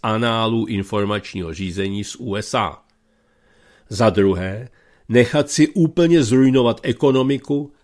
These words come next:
aby pak globalističtí dravci mohli za hubičku nakoupit zbytky našeho majetku. Za třetí, kvůli válce a epidemiím se naprosto podvolit zavádění totalitního digitálního otroctví,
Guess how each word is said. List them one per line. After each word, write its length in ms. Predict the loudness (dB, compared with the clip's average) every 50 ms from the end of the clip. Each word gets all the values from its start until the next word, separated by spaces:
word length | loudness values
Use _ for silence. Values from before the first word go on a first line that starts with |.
| _ _
aby 260 | -2 0 2 4 2
pak 200 | 2 2 -2 -2
globalističtí 1200 | 0 -2 0 2 2 4 4 4 4 4 2 2 0 -2 -4 -6 -6 -6 -6 -8 -12 -8 -6 -6 -4
dravci 720 | -4 -2 -2 -2 -4 -6 -10 -14 -6 -2 -2 0 0 -2 -2
mohli 440 | -2 0 0 2 2 0 0 -2
za 140 | -2 -4 -4
hubičku 560 | -4 -4 -2 -2 -2 -4 -4 -8 -10 _ -8 -6
nakoupit 580 | -6 -8 -6 -4 -2 -2 -2 -2 -4 -6 -8
zbytky 520 | -8 -6 -6 -4 -4 -4 -8 -10 -8 -6 -4
našeho 480 | -4 -6 -6 -6 -6 -6 -4 -4 -4
majetku. 580 | -4 -2 -4 -4 -6 -8 -12 -16 _ -18 -18 -18 _ _ -20 -20 -20 -20 _ _ _ _ _ -8
Za 220 | -2 0 2 2
třetí, 720 | 0 0 -2 -2 -2 -2 -4 -4 -4 -4 -4 -4 -6 -8 -12 _ _ _ _ _ _
kvůli 380 | -6 0 2 4 4 6 4 4
válce 760 | 4 2 2 2 2 2 2 0 -2 -4 -4 -4 -4 -4 -6 -6
a 220 | -6 -6 -2 -2
epidemiím 800 | -2 0 2 2 2 2 0 -2 -2 -4 -6 -6 -8 -10 -10 -12 -14
se 220 | -12 -8 -6 -4
naprosto 640 | -2 -2 -2 -4 -2 -2 -2 -2 -2 -2 -2 -2 -2
podvolit 580 | 0 0 0 0 0 0 0 0 0 0 0 0
zavádění 760 | 0 0 2 2 2 2 0 0 0 0 0 0 0 0 -2
totalitního 840 | 0 -2 -2 -2 0 0 0 0 0 0 -2 -2 -2 0 0 0
digitálního 800 | 0 0 -2 0 0 -2 -2 0 -2 -2 -2 -2 -4 -4 -6 -6
otroctví, 880 | -8 -10 -10 -6 -4 -4 -4 -4 -6 -10 -8 -6 -4 -2 -2 -2 -4 -6